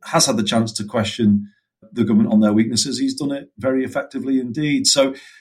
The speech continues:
yeah, I mean, I, I, I just think, you know, let's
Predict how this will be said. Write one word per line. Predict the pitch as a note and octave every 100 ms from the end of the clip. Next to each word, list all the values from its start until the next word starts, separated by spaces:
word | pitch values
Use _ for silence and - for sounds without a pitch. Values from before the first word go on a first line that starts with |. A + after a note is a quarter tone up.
| _ _ -
yeah, | G3+ A3+ G3+
I | G#3
mean, | G3+
I, | G3+ G3+ F3+
I, | -
I | F3
just | F3+ -
think, | F3+ D#3+ -
you | D#3
know, | D3 D3+ _ _ _ _ _ F#3+ _
let's | D#3 - - _